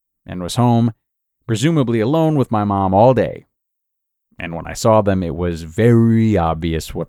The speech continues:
they were doing. My brothers were already upstairs or off doing their own thing at the time, and I'm not gonna lie, I freaked out. I saw my dad through the steamed glass,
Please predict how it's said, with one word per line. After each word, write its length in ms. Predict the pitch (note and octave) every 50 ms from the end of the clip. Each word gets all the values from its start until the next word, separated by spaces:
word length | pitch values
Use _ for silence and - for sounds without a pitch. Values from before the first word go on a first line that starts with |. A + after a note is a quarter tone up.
| _ _ -
they 140 | - F2+ F2
were 120 | E2+ E2+
doing. 520 | E2 D2+ A#1+ A1 G#1+ G1+ G1+ G1+ G#1+ - _ _ _ _ _ _ _ _ _ _ _ _ _ _ _ _ _ _ _
My 140 | - - D#2
brothers 420 | D2 F2 F#2+ F#2 F#2+ F#2 E2+ -
were 120 | - E2 F2
already 380 | G2 G#2 G2 G2+ F#2+ F#2+ F2+
upstairs 680 | E2 D2+ - - - B2 A#2 A2 G#2+ A2 A2 G2+ - -
or 240 | F#2 E2+ D#2+ E2+ F2+
off 200 | F2+ F2 - -
doing 260 | A#2 G2+ F#2+ F#2 F2
their 120 | F2+ F#2
own 240 | F#2 F#2 F2+ F2 D#2+
thing 320 | - A#2 G#2+ F#2+ F2+ F2
at 80 | F2 D#2+
the 60 | -
time, 420 | D#2+ - G2+ F#2 F2 F2+ F#2 F2+ - _ _ _ _ _ _ _ _ _ _ _ _ _ _ _ _ -
and 100 | - G2
I'm 120 | F#2 F#2+
not 160 | G2+ G2 F#2+
gonna 160 | - F2+ F2 E2
lie, 420 | E2 E2 E2 E2 E2 E2 - - - - _ _ _ _ _ -
I 80 | -
freaked 280 | - - F#2 D#2+ - -
out. 240 | D#2+ D#2 D#2+ - _ _ _ _ _ _ _ _ _ _ _ _ _ _ _ _ _ _ _ _ -
I 80 | - F2
saw 240 | - - A2 G2
my 200 | F2+ F2+ F2 F2
dad 340 | D#2+ F#2+ F2+ F2 F2 E2 D2+
through 200 | - G#2 G#2+ G2+
the 120 | F2 F2+ -
steamed 400 | - - G2 F#2 F2 E2 D#2 -
glass, 580 | F#2+ F2+ F2 E2+ D#2+ D2+ - - - - -